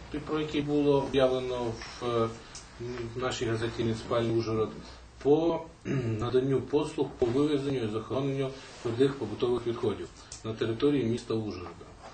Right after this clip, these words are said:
Е, в даному конкурсі, е, прийняло участь три підприємства, е, три фірми, одне з яких стало, е, на підставі розкриття пропозиції, е, визнано переможцем. Е, цією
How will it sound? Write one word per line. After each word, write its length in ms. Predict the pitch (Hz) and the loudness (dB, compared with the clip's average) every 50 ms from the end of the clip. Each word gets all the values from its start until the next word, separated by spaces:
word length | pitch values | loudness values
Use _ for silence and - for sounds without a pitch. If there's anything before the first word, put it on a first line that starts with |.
| - - - - - - | -18 -20 -20 -18 -12 -6
Е, 160 | 113 117 117 117 117 117 120 127 | -2 -2 -2 -2 -4 -6 -6 -2
в 160 | 143 151 151 | -2 0 2
даному 440 | 143 170 185 180 170 156 147 139 120 | 2 4 4 4 4 4 4 2 2
конкурсі, 720 | - - 135 127 117 107 - 117 110 - - - - 113 | 2 2 2 2 2 0 -2 -2 -2 -2 -6 -4 -2 0
е, 200 | 110 107 104 101 - - 107 107 104 104 104 - | 0 0 0 -2 -4 -6 -8 -6 -6 -6 -6 -4
прийняло 360 | - 131 127 123 120 117 113 117 | -4 -2 -2 -2 0 0 0 0
участь 480 | 113 117 117 113 - 117 107 - - - - | 0 -2 -4 -4 -4 -6 -6 -6 -8 -8 -4
три 280 | - 120 120 113 104 | -2 0 2 2 0
підприємства, 800 | 98 - - 98 - - 117 120 135 165 170 - 180 175 170 165 165 - - - - - - - - - - - | 0 -4 -8 -12 -8 -6 -2 0 0 0 0 0 0 -2 -2 -2 -6 -12 -16 -18 -18 -18 -18 -18 -20 -20 -12 -8
е, 420 | 117 117 117 117 117 117 117 113 113 113 | -6 -4 -2 -2 0 0 0 0 0 0
три 120 | 123 117 | -2 -2
фірми, 460 | - - 120 127 143 151 160 175 175 175 175 - - - - - - - - - | -2 0 0 2 2 4 2 2 0 -2 -6 -10 -14 -16 -18 -18 -18 -18 -8 -6
одне 520 | 113 120 117 127 143 147 156 160 156 139 | -4 -4 -4 -2 -2 -2 0 0 0 0
з 120 | 120 117 | 0 -2
яких 560 | 113 113 117 117 113 - - 175 175 175 175 - | -2 0 0 0 0 0 2 2 2 2 2 -4
стало, 480 | - - 139 143 147 151 151 147 143 | -2 0 2 2 2 4 4 4 2
е, 560 | 139 139 131 120 117 113 110 110 107 107 104 | 2 0 -4 -4 -2 0 0 0 0 -2 -2
на 380 | 110 117 113 107 107 104 95 92 - - - - - - - | -2 -2 0 0 0 -2 -4 -6 -8 -12 -18 -20 -20 -18 -18
підставі 320 | - - - - 113 110 107 | -16 -6 0 2 2 2 2
розкриття 400 | 104 107 - - 110 107 - 110 | 0 -2 -4 -6 -6 -2 0 -2
пропозиції, 640 | 101 104 101 98 123 131 143 180 185 - 165 151 151 - - - - - - - | -2 -2 -6 -4 -2 -2 -2 -2 -2 -2 -2 -2 -2 -6 -10 -16 -20 -16 -10 -4
е, 420 | 120 117 113 113 113 110 110 110 107 - | -2 0 2 2 2 0 -2 -4 -2 2
визнано 320 | 165 175 160 151 135 113 | 2 2 4 2 0 -2
переможцем. 580 | 113 - 135 139 131 110 98 95 92 95 - - - - - - - - - - - - 107 | 0 0 2 2 2 2 0 -4 -6 -8 -10 -14 -18 -18 -20 -20 -20 -18 -18 -16 -14 -10 -6
Е, 320 | 107 110 110 110 110 110 110 - - - - - - | -2 0 2 2 2 0 0 -4 -8 -12 -10 -8 -2
цією 180 | - - 156 285 | 0 4 8 8